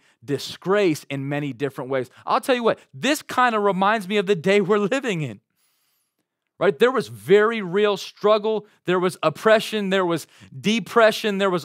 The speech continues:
all types of struggle. And it was hard. Life was hard. And in the midst of the difficulty, in the midst of, God is on display. And how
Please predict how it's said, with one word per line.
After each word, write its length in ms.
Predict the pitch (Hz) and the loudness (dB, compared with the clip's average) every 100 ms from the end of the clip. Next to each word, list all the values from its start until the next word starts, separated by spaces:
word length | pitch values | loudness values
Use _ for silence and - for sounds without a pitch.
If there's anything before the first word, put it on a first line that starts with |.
| - | -2
all 300 | 196 233 233 | 2 4 2
types 540 | 226 - 214 220 - - - | -2 0 2 2 -2 -12 0
of 320 | 202 196 156 _ _ _ | 2 2 0 _ _ _
struggle. 880 | - - - 220 220 165 147 135 _ _ _ | -16 -16 0 4 4 2 -2 -4 _ _ _
And 120 | 170 | -2
it 40 | 220 | 0
was 160 | 220 | -2
hard. 420 | - 247 254 233 _ - | -2 -2 -2 -6 _ -2
Life 500 | 170 208 233 - _ _ _ _ _ _ _ _ _ | 2 2 0 -14 _ _ _ _ _ _ _ _ _
was 180 | 147 160 | -10 -10
hard. 600 | - 226 226 147 113 _ _ _ _ _ _ _ _ _ _ _ | -4 0 0 -2 -8 _ _ _ _ _ _ _ _ _ _ _
And 140 | 180 - | -6 -2
in 240 | 247 262 | 0 2
the 60 | 254 | 0
midst 540 | 208 202 277 269 - - | 0 0 0 -2 -10 0
of 300 | 220 240 180 | 2 2 0
the 280 | 202 208 190 _ 135 | -2 -2 -6 _ -4
difficulty, 640 | 131 233 196 - 139 127 135 | 0 2 0 -6 -10 -8 -8
in 200 | 190 214 | -6 -6
the 60 | |
midst 220 | 214 220 | -6 -6
of, 140 | 196 180 _ _ 123 110 | -8 -10 _ _ -20 -4
God 400 | 196 208 202 185 | 0 2 2 0
is 200 | 156 - | -8 -10
on 220 | 160 156 160 | -8 -6 -8
display. 500 | 143 - 120 87 _ _ _ _ _ _ _ _ _ _ _ | -12 -8 -8 -8 _ _ _ _ _ _ _ _ _ _ _
And 140 | 165 | -8
how 280 | 156 190 233 | -6 -2 -4